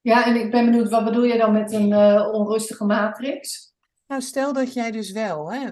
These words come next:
Speaker 2: dus dat je er nu door te luisteren, kom je erachter, hè, van nou, er zit misschien inderdaad bij mij een stuk onzekerheid bij. Ik raap me iedere keer weer
Speaker 1: Ja.
Speaker 2: bij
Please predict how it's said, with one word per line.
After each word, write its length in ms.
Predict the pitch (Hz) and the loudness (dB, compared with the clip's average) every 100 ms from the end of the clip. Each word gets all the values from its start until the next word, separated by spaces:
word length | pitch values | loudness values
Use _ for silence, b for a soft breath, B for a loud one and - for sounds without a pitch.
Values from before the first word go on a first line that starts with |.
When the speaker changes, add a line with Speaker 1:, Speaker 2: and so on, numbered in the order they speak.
| - | -14
Speaker 2:
dus 300 | 151 180 - | -18 -16 -14
dat 160 | 185 | -14
je 60 | - | -14
er 100 | 185 | -14
nu 200 | 180 175 | -12 -12
door 160 | 165 160 | -14 -14
te 120 | 175 | -12
luisteren, 560 | 170 202 262 262 240 240 | -10 -8 -8 -10 -12 -10
kom 200 | 220 185 | -10 -12
je 80 | |
erachter, 720 | 170 - 226 - - 254 320 381 _ _ _ _ _ | -12 -14 -14 -12 -10 -8 -10 -16 _ _ _ _ _
hè, 180 | - 302 | -16 -16
van 160 | - 233 | -12 -8
nou, 240 | 262 165 | -8 -8
er 60 | 165 | -10
zit 180 | 277 | -8
misschien 320 | 285 - 254 220 | -6 -6 -6 -6
inderdaad 380 | 190 185 226 | -8 -8 -8
bij 120 | 240 202 | -8 -10
mij 200 | 185 190 | -10 -12
een 80 | |
stuk 300 | 196 - 208 | -14 -14 -14
onzekerheid 800 | - 220 214 285 240 160 156 151 | -10 -10 -8 -8 -10 -12 -14 -14
bij. 220 | 147 135 | -14 -14
Ik 120 | 123 127 | -16 -16
raap 260 | 165 165 | -14 -12
me 80 | 170 | -14
iedere 200 | 180 170 | -16 -16
keer 160 | 185 202 | -14 -8
weer 80 | |
Speaker 1:
Ja. 100 | 254 | -6
Speaker 2:
bij 60 | 220 | -6